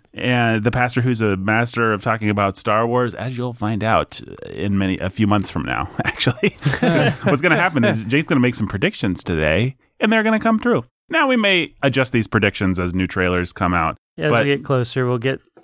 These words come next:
Speaker 3: maybe more details and make some adjustments. But I think we, uh, I think, I think,
Speaker 1: Mm.
Speaker 3: I think I got it nailed.
Speaker 1: Yeah, I think you basically got it.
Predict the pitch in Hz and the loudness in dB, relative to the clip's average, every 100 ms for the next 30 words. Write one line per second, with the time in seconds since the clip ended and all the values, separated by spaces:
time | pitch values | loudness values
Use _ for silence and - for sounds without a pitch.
0 | _ 143 127 117 123 120 113 117 - 123 | _ -4 -4 -2 -2 -2 -4 -6 -4 -2
1 | 117 107 120 117 - 123 110 117 117 127 | -2 -2 -4 -4 -4 -8 -4 -4 -4 -6
2 | 113 175 277 - 220 - 160 147 147 143 | -4 0 0 0 -4 0 0 0 0 2
3 | 139 135 120 170 160 - _ - 113 120 | 2 2 -2 -10 -12 -16 _ -8 -2 0
4 | 127 - 151 131 110 104 107 104 71 107 | 0 -2 -2 0 -2 -4 -4 -2 0 0
5 | 110 98 95 92 101 104 101 | 0 0 0 0 0 2 2